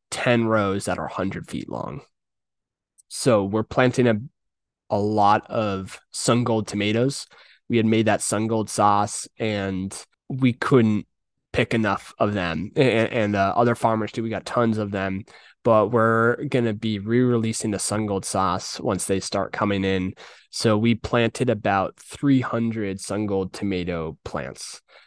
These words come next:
Um, that's gonna be a lot of fun picking and harvesting, which we'll be sure to share updates on. But we also are growing, uh, about twenty-seven different varieties of peppers. We have about sixteen to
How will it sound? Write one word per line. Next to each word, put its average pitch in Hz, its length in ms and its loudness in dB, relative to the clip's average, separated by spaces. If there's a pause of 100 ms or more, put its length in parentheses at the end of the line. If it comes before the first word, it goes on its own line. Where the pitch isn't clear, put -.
(200)
Um, 92 320 -6
that's 90 200 -4
gonna 110 100 -4
be 110 60 0
a 101 60 0
lot 98 200 2
of 98 80 -4
fun 95 440 -2 (240)
picking 107 300 -2
and 98 100 -2
harvesting, 107 500 0
which 98 160 -4
we'll 98 160 -2
be 95 160 -6
sure - 260 -2
to 95 100 -4
share 101 260 -4
updates 95 460 -4
on. 95 360 -2 (260)
But 127 220 4
we 131 180 4
also 123 880 4
are 113 220 2
growing, 110 880 -2 (500)
uh, 95 200 -6
about 113 260 0
twenty-seven 113 880 0
different 92 380 -6
varieties 92 580 -2
of - 100 -10
peppers. - 600 -6 (240)
We 143 200 8
have 156 120 10
about 143 280 6
sixteen 156 1400 2
to 107 1200 -2